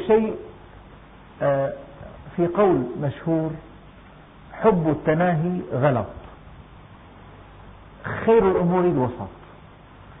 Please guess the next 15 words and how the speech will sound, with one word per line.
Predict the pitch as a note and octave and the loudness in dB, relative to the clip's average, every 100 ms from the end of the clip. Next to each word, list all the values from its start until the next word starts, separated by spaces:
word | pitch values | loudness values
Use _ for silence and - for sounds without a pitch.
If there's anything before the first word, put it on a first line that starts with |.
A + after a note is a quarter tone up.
| - F#3 | -2 2
الحقيقة | E3+ - F3 A3 A3 - - E3 | 2 2 2 4 2 0 -4 0
الفضيلة | D#3 - E3 D#3 A3+ F3+ D3 D3 D#3+ E3 - - - - - - - - - - | 2 2 2 2 4 4 2 0 -2 -6 -14 -20 -20 -20 -20 -20 -20 -20 -10 4
وسط | A3 A3 A3+ - | 6 8 6 6
بين | D#3 F3 E3 | 2 2 2
طرفين، | D#3 D3+ - B2+ G#2+ A2 - - - - - - | 2 2 2 -2 -2 -8 -16 -20 -20 -20 -18 -6
لا | G#3+ | -4
في | B3+ | 0
إنفاق | A#3+ G#3+ A3 - | 0 4 4 4
المال، | D3 C3 B2+ C3+ - - - - | 0 0 -2 -4 -12 -20 -20 -6
التقصير | G3 - D#3+ - A#3+ G#3+ G3+ G#3 - - - - - - - - - - - - - - - - | -4 2 2 2 0 0 0 -2 -12 -16 -18 -20 -20 -20 -20 -20 -20 -20 -20 -20 -20 -20 -20 -2
مذموم | F3+ E3 F#3 F#3+ C3+ B2 B2 - - - | 0 4 4 2 0 -4 -8 -18 -12 -2
والإسراف | G#3+ G#3 - A3+ C#3+ C#3 | 2 2 4 4 4 0
مذموم، | B2+ A2 A#2 A#2 B2+ - - - - - - | -2 -2 -4 -4 -8 -16 -20 -20 -20 -10 0
العناية | F#3+ A3+ B3 G3+ | 2 4 6 4
بالهندام، | D#3 C#3 B2+ A#2+ A#2+ | 4 2 0 0 -2